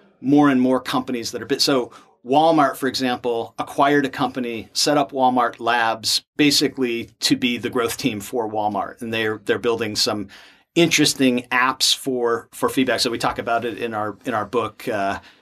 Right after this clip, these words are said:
Hacking Growth, that's, that's coming out next month. And the, the case study on that is around an app that they created where, uh, customers can, uh, do price matching, where they take a picture of their receipt and then, uh, and then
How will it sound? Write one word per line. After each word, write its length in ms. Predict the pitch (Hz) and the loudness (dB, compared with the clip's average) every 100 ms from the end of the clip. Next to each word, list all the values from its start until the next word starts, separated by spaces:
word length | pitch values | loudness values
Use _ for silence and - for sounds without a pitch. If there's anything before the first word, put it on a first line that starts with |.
| - | -4
Hacking 300 | 165 - 120 | -2 -2 -2
Growth, 300 | 127 156 147 | 4 4 4
that's, 260 | 139 - - | -2 -8 -8
that's 220 | - 117 | -8 -6
coming 180 | 135 123 | -2 -2
out 140 | 107 | -2
next 340 | 127 - - | -2 -2 -4
month. 400 | 135 160 160 - | 2 2 2 -2
And 280 | 127 123 117 - _ 143 | -4 -4 -8 -18 _ -4
the, 240 | 131 120 110 _ _ _ _ - | -2 -2 -6 _ _ _ _ -4
the 100 | 127 | -2
case 320 | - 175 156 | 0 2 2
study 300 | - 151 139 | 2 2 4
on 160 | 123 127 | 2 2
that 220 | 143 139 | 2 2
is 140 | 113 | 0
around 460 | 123 120 120 117 104 | -2 -2 -2 -2 -6
an 300 | 98 110 104 | -6 -6 -6
app 320 | 113 120 139 - | 0 0 0 -4
that 160 | 120 | -2
they 100 | 117 | -2
created 400 | - 117 113 107 | -4 -6 -4 -4
where, 360 | 107 113 110 101 - - _ | -4 -4 -2 -4 -12 -20 _
uh, 180 | 117 98 | -2 -2
customers 640 | 95 - 143 - 135 123 - | -2 0 0 2 2 2 0
can, 320 | - 117 110 - - - - _ | -2 -6 -8 -16 -20 -20 -20 _
uh, 300 | 117 104 - 113 | -2 0 -2 -2
do 160 | 143 | 0
price 320 | 143 - 160 160 | 0 0 0 0
matching, 240 | 127 110 | -2 -2
where 120 | 110 | -4
they 80 | 110 | -6
take 200 | - - | -2 -2
a 40 | |
picture 300 | 143 151 - | 0 0 2
of 80 | 139 | 2
their 140 | 131 123 | 4 2
receipt 520 | 117 - 123 120 - | 2 2 0 -6 -8
and 180 | 127 110 | -8 -4
then, 380 | 113 113 110 104 | -2 -2 -4 -6
uh, 440 | 117 110 104 107 107 _ _ | 0 2 2 0 -4 _ _
and 120 | 143 120 | -6 -2
then 460 | 120 113 113 101 | -2 -4 -8 -12